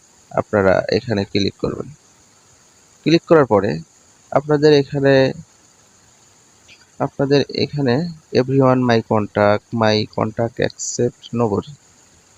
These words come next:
এরকম থাকবে। যেমন আমার nobody, আমার আগে থেকে nobody সিলেক্ট করা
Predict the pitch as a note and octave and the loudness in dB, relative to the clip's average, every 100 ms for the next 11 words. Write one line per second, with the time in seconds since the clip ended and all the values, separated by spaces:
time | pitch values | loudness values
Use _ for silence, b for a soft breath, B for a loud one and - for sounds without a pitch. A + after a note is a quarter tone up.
0 | _ _ _ _ _ - B2+ B2+ - A#2 | _ _ _ _ _ 0 2 0 -2 -2
1 | F#2 A2 D#3+ - B2 A#2 A2 D#3 - _ | 2 0 0 -8 0 2 2 -2 -12 _
2 | _ C#3 C#3 C3+ C#3 A2+ D3 E3 - _ | _ 2 4 4 2 0 -4 -10 -18 _
3 | _ _ _ B2 A#2+ A#2 A2+ A#2 G#2 - | _ _ _ 2 4 4 4 2 2 -2
4 | B2+ C3 A#2 A2 A2+ A2 G#2+ G#2 - _ | -4 -2 0 0 0 0 -2 -4 -6 _
5 | - - - - - G#2+ G#2+ - - | -18 -14 -14 -14 -4 -2 -2 -2 -6